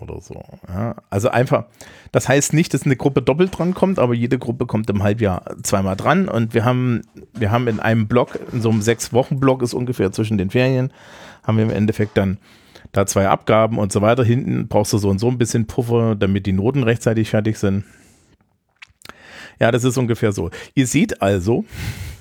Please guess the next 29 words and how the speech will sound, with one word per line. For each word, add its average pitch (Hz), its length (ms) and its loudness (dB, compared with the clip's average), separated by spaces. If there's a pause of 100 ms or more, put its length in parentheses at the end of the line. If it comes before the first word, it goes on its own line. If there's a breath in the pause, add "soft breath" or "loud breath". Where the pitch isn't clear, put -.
(220 loud breath)
es - 140 0
steckt - 260 -2
da 120 80 2
mehr 107 220 2
dahinter. 113 480 -2 (920 loud breath)
Wir 127 120 4
haben 175 140 4
jetzt 151 180 0
eigentlich 143 480 2
noch 113 140 2
nicht 185 240 2
über 180 100 4
die 156 160 0
Inhalte 98 420 2
geredet, 80 300 -4
ne? 127 60 0
Sondern 170 220 4
ich 127 120 0
habe 135 120 -2
jetzt 127 120 -2
eigentlich 117 300 0
Kopfmathematik 165 760 0
gemacht. 160 460 -2 (1120 loud breath)
Wie 147 160 0
mache 131 280 2
ich 127 200 0
meine 117 260 2
tolle, 139 380 2
neue, 127 540 2